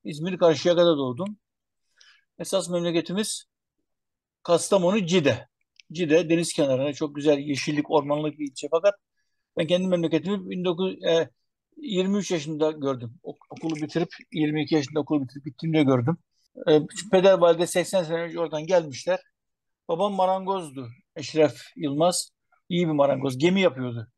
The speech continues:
Esas bizim Karadeniz zaten çoğu gemicidir. Alay Bey Tersanesi vardır Karşı-, Karşıyaka'da. Hemen Karşıyaka'nın girişinde,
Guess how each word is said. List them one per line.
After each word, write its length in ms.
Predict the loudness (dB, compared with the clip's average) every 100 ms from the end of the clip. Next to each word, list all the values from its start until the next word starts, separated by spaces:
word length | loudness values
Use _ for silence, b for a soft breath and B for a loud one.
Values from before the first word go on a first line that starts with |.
| _ -14
Esas 360 | 0 0 0
bizim 160 | -2 0
Karadeniz 380 | 4 4 2 0
zaten 220 | 0 -2
çoğu 340 | 0 0 0 -4 b b b -4
gemicidir. 640 | 0 0 2 0 0 -4 _ _ _ _ B B B B
Alay 280 | 4 6 6
Bey 100 | 2
Tersanesi 520 | 2 2 2 -6 -4 -2
vardır 260 | -4 -4 -20 _ -18 -4
Karşı-, 360 | -2 -2 -4 -10 -6
Karşıyaka'da. 580 | 0 0 4 2 2 2
Hemen 180 | 2 2
Karşıyaka'nın 520 | 2 0 0 -2 -2
girişinde, 500 | -4 -6 -6 -2 -2